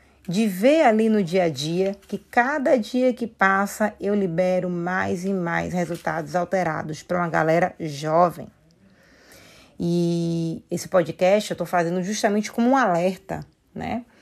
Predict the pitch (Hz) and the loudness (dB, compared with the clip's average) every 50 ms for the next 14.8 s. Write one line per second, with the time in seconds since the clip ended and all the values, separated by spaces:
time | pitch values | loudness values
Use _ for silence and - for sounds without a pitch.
0 | - - - - - - _ _ - 170 170 - - - - 196 180 180 - 202 | -20 -20 -20 -20 -20 -20 _ _ -4 -4 -4 -4 -6 -4 -2 0 0 0 0 0
1 | 196 226 254 339 302 - - 233 220 220 208 - - - - 208 202 202 190 165 | 0 0 0 0 0 0 0 2 2 2 -2 -4 -4 -2 0 2 4 4 2 2
2 | 175 165 143 151 175 175 175 175 170 190 220 240 233 - 196 170 160 165 185 202 | 0 -2 0 2 2 2 2 2 2 2 2 0 0 0 2 2 4 6 6 6
3 | 202 170 156 160 - 165 160 165 160 - - - 170 147 143 175 175 175 170 165 | 6 4 2 -2 -2 0 0 0 -2 -4 -6 -6 -6 -4 -2 -2 -2 -2 -2 -4
4 | 165 160 151 - - - - - _ _ - - 170 170 170 165 151 - 175 175 | -4 -4 -6 -10 -18 -20 -20 -20 _ _ -8 -6 -4 -4 -4 -6 -6 -6 -6 -6
5 | 170 170 151 156 - - - - 170 165 175 185 180 165 175 175 165 156 156 175 | -4 -6 -6 -8 -12 -14 -8 -2 0 2 2 2 2 2 0 -2 0 0 0 0
6 | 175 - - - 196 196 190 - 170 160 160 190 196 - - - 202 196 185 196 | -2 -2 -4 -4 -4 -4 -4 -4 -6 -4 -4 -6 -6 -2 2 2 4 4 2 2
7 | 160 170 202 202 202 190 185 185 190 202 220 233 240 233 - - 233 226 220 208 | 2 4 4 4 4 2 2 2 4 4 2 2 0 -2 -4 -4 -4 -2 0 0
8 | 202 190 190 185 175 139 185 170 160 160 - - - - 202 208 220 220 190 196 | 0 2 0 0 0 0 0 0 0 -2 -6 -8 -6 -4 -2 0 0 -2 -2 0
9 | 208 214 214 208 - - - - - - _ - 175 175 180 175 175 175 175 175 | 0 0 0 -2 -6 -12 -20 -20 -20 -20 _ -8 -6 -4 -2 -2 -2 -2 -2 -2
10 | 175 175 175 170 170 170 165 - - 175 - - 185 165 139 147 165 180 214 214 | -2 -2 -2 -2 -2 -2 -2 -2 -4 -4 -2 -2 -2 -2 -2 -4 -4 -4 -4 -6
11 | - - - 170 165 156 160 151 - 151 151 165 160 - - 175 165 165 - 185 | -6 -4 -4 -4 -2 -2 -4 -4 -4 -4 -4 -6 -6 -4 -4 -6 -6 -6 -6 -6
12 | 165 156 - 156 185 175 170 170 147 160 175 160 165 - - - 165 - 175 165 | -6 -4 -2 -2 0 0 -2 -4 -4 -6 -8 -8 -8 -8 -8 -8 -6 -4 -4 -2
13 | 165 165 160 170 - - 160 - 175 156 - - - 214 254 277 - - - - | -2 -2 -4 -4 -4 -6 -6 -4 -6 -8 -6 -4 -2 0 0 0 0 0 0 0
14 | 202 185 - _ - - 190 185 160 180 190 190 202 208 202 | 0 0 0 _ -2 0 0 0 2 0 -2 0 0 -2 -2